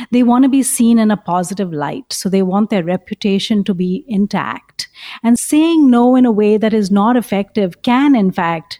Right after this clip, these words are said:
damage your reputation and hurt your re-, relationship with the other person. So what my research focuses on is how to develop the super skill of saying no in a way that is persuasive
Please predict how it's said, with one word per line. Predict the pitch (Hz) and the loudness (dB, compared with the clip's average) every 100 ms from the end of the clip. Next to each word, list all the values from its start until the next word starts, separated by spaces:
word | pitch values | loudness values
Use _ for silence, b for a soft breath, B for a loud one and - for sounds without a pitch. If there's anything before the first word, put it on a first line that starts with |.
| 180 | -4
damage | 175 180 196 190 | -2 2 2 2
your | 180 | 0
reputation | 175 175 185 190 180 - 185 175 185 B B B | 0 -4 -4 0 0 -2 -2 -2 -4 B B B
and | 196 214 208 | 0 2 2
hurt | 165 - 208 208 - | 0 -2 0 0 -2
your | 185 | -2
re-, | 180 185 269 | -2 -4 -4
relationship | 185 202 285 - 196 - 185 | 0 2 2 0 -2 -2 -4
with | 180 | -6
the | 170 175 | -4 -4
other | 175 | -4
person. | 170 247 277 - - 277 _ _ b b b b b b | -2 -2 -2 -4 -10 -12 _ _ b b b b b b
So | 269 | -2
what | 247 269 320 | 0 0 0
my | 262 240 269 | 0 2 2
research | 240 220 - 214 196 | 2 0 0 0 -2
focuses | - 190 208 190 185 | -4 -2 -2 -4 -4
on | 175 160 175 180 b | -2 -2 -4 -8 b
is | 233 214 | -4 -4
how | 160 214 208 214 226 233 | -6 -2 0 2 0 -2
to | - 220 | -4 -4
develop | 175 185 160 202 214 226 _ - | -2 -4 -2 0 2 0 _ -6
the | 190 | -4
super | - 285 294 247 | -2 -2 0 -2
skill | 220 - 180 180 | -2 -4 -2 -2
of | - 185 | -2 -6
saying | - 196 185 185 | -4 -2 0 2
no | 214 214 135 - B B B 285 | 2 2 -2 -8 B B B -2
in | 233 | 2
a | 233 | 2
way | 220 240 269 | 2 2 2
that | 247 | 2
is | 240 - | 0 -4
persuasive | - 233 226 254 214 220 - 294 311 349 | -2 -2 0 0 2 0 0 -2 0 -2